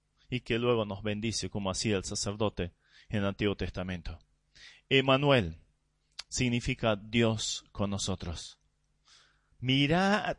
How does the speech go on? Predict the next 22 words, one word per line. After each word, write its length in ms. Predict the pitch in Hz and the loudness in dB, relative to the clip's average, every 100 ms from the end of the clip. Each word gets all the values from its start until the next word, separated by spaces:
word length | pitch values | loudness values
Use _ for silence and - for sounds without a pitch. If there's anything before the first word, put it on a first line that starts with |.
| - | -4
cuál 480 | - 160 185 185 180 | 8 10 12 10 6
amor 520 | 175 170 180 214 202 | 6 6 6 6 4
nos 280 | 196 190 - | 2 0 0
ha 120 | 185 | 2
dado 280 | 190 180 175 | 4 4 4
el 100 | 170 | 2
Padre, 480 | - 156 156 127 | 0 0 0 -2
que 140 | 120 131 | -4 -4
seamos 380 | - 160 151 135 | -2 -2 0 0
llamados 480 | 131 139 147 139 | 0 2 0 0
hijos 260 | 160 - 127 | -4 -4 0
de 80 | 123 | 2
Dios. 480 | 135 139 - - - _ _ _ _ _ _ _ _ _ _ _ - - | 0 -4 -8 -12 -16 _ _ _ _ _ _ _ _ _ _ _ -20 8
¿Cómo 260 | 202 233 226 | 10 10 10
se 160 | 202 | 8
logra 300 | 190 208 202 | 10 10 12
uno 240 | 196 214 196 | 10 8 6
ya 300 | 175 175 175 | 8 6 6
ser 240 | - 170 | 6 6
hijo 260 | 185 - 170 | 4 4 6
de 160 | 151 | 8
Dios? 500 | 151 190 170 - - | 8 8 6 2 -6